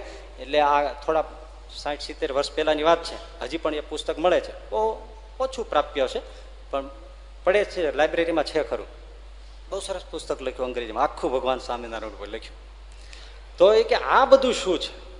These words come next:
થોડુંક થાય તો ખરું ને, પણ મેં કીધું ને, અમૃતનું દ્વેષથી પણ પાન કરવા જાઓ તો અમર થઈ જાય. એને એમ થયું કે આ વળી એવું શું છે, ગામડે ગામડે આ બધા લોકો એને ભગવાન માને છે. ઊંડા ઉતર્યા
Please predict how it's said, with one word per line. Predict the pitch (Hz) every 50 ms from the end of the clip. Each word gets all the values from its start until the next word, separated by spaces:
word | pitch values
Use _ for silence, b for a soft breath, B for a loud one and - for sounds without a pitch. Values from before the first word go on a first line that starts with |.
| - - - - -
થોડુંક | - 190 196 190 -
થાય | - 185 208
તો | - 240 240
ખરું | 240 277 302 285
ને, | 202 139
પણ | - - - 147
મેં | 156 185 214 -
કીધું | 262 262 247
ને, | 226 190
અમૃતનું | 185 208 214 240 254 247 247 - 233 247 247 262 269 277 277 262 - - - - -
દ્વેષથી | 190 208 233 220 - - 294 339
પણ | - 320 285
પાન | 285 - 247 240 233 226
કરવા | - 220 214 202 196 185
જાઓ | 185 180 175 175
તો | 170 165
અમર | - 160 147 -
થઈ | - 139 131
જાય. | 117 113 107
એને | 110 117 139 196 233 269
એમ | 277 269
થયું | - 240 262
કે | 277 269 269
આ | 233 233 247
વળી | 254 262 247
એવું | 247 247 254 247
શું | - 262 254
છે, | 247 247
ગામડે | 247 233 233 240 233
ગામડે | 226 240 233 233 233
આ | 226 220
બધા | 220 220 220 220
લોકો | 214 214 214 - 214
એને | 208 202
ભગવાન | 156 143 160 175 185 185
માને | 185 185 180 175 170
છે. | - - - - - - -
ઊંડા | 240 254 277 302 294
ઉતર્યા | 254 240 226 - - - -